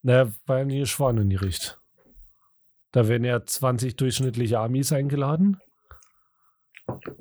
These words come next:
Fünf reden sich raus, dann werden immer fünf neue eingeladen und die, die dann sitzen, die haben ja das Gleiche entschieden.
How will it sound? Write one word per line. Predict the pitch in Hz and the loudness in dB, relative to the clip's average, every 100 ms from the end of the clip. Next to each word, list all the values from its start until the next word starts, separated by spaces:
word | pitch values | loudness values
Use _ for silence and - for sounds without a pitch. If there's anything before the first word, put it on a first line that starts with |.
| - _ - - - - - - - _ _ _ - | -20 _ -20 -20 -20 -20 -20 -20 -20 _ _ _ -4
Fünf | - 131 - | 2 2 0
reden | 135 120 | -2 -2
sich | 117 98 | -4 0
raus, | 110 160 147 | 2 2 0
dann | 110 | -2
werden | 107 | -2
immer | 110 104 104 | -2 -2 -2
fünf | - 110 | 0 0
neue | 117 123 151 | 0 0 0
eingeladen | 156 160 165 175 170 | 0 0 -2 -2 -2
und | 156 131 - | 0 0 0
die, | 135 | -2
die | 135 | 0
dann | 127 123 | -2 -2
sitzen, | 120 120 - 131 117 | -2 0 0 2 2
die | 117 113 | 0 0
haben | 113 127 | -2 -2
ja | 127 | -2
das | 117 | -2
Gleiche | 151 143 127 | -2 0 -2
entschieden. | 113 - 113 107 | -4 -2 -4 -4